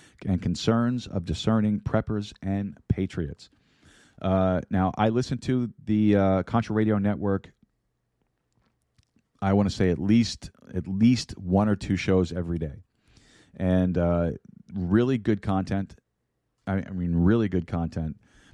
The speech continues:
and I would highly recommend it if you're in, if you're interested or thinking about getting into prepping. Some really good shows on there that, that, that can point you in the right direction.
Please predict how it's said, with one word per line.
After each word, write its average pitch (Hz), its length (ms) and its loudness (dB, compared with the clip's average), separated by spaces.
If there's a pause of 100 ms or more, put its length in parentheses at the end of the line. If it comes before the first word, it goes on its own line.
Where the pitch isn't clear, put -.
(240)
and 92 240 0
I 92 220 2
would 92 240 0
highly 123 320 -2
recommend 98 480 -2
it 90 60 -2
if 87 120 -6
you're 87 200 -2
in, 90 340 -4
if - 120 -12
you're 85 140 -2
interested 107 500 0
or 90 140 2
thinking 110 400 -2
about 98 240 0
getting 98 220 0
into 92 200 -2
prepping. 107 480 -2
Some 82 320 -8
really 107 240 2
good 101 160 0
shows 104 320 2
on 92 120 -2
there 92 280 -2 (180)
that, 80 200 -4
that, - 180 -6
that 82 160 -4
can 80 140 -8
point - 300 -2
you 101 40 0
in 98 60 0
the 92 80 0
right 90 180 2
direction. 90 580 -2